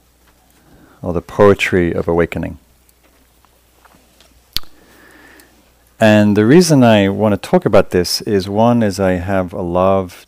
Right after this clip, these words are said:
deep, long love of poetry, and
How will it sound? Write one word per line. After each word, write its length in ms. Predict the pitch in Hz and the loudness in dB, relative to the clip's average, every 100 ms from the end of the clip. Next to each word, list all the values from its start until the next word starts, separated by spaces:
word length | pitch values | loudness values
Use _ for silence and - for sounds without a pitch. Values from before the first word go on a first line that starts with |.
| - | -14
deep, 200 | 104 - _ - | -14 -14 _ -12
long 260 | 92 92 92 | -8 -8 -8
love 260 | 90 87 | -8 -8
of 220 | 85 80 | -10 -18
poetry, 680 | - - 90 82 - 78 123 - _ _ _ _ _ _ _ _ _ _ _ _ - | -16 -8 -8 -8 -14 -16 -16 -20 _ _ _ _ _ _ _ _ _ _ _ _ -14
and 760 | 90 87 82 82 82 78 - | -10 -8 -10 -10 -14 -16 -20